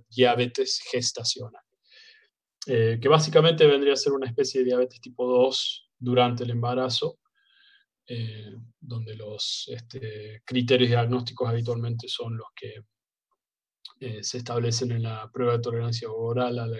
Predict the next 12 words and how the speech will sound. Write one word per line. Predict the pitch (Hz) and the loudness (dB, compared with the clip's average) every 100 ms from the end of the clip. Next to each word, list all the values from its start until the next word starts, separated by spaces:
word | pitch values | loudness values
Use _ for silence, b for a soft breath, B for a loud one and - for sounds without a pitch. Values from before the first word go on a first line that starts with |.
| 107 | -10
glucosa. | 113 127 123 - - _ b b b b b b b b _ _ | -10 -4 -4 -4 -12 _ b b b b b b b b _ _
Y, | 131 123 117 117 113 110 110 110 107 107 _ _ _ - | -6 -2 0 0 -2 -4 -8 -12 -16 -20 _ _ _ -2
y | |
habitualmente | 127 120 117 120 117 117 120 120 | 2 2 2 2 2 2 2 0
termina, | 123 123 127 127 123 123 151 - _ _ _ _ _ _ | 2 2 4 4 6 4 4 -2 _ _ _ _ _ _
eh, | 135 113 113 110 | -4 -2 -2 -6
justamente | - 131 120 120 123 117 120 127 - | -8 -6 -2 0 2 2 2 0 4
con | 123 120 117 | 8 8 6
el | 113 - | 2 6
parto, | 165 120 - - _ _ | 6 4 -6 -16 _ _
ya | 113 120 117 | -6 -4 -4
que | 123 117 117 117 | -4 -2 -2 -4